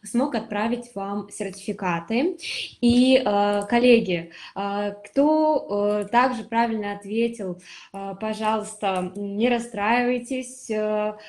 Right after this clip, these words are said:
мы с вами обязательно тоже встретимся. Э, моя большая просьба, у вас теперь есть мои контакты.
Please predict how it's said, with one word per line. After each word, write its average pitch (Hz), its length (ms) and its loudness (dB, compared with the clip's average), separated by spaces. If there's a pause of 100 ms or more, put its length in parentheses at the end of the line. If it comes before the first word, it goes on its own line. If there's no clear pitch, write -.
(200)
мы 220 580 2
с 240 180 -2
вами 226 320 4
обязательно 202 720 -2
тоже 226 320 2
встретимся. 226 880 -2 (260)
Э, 208 180 0
моя 226 360 4
большая 220 400 0
просьба, 233 800 0
у 214 120 -4
вас 233 200 0
теперь 220 160 -6
есть 226 240 -2
мои 214 140 -4
контакты. 220 840 -2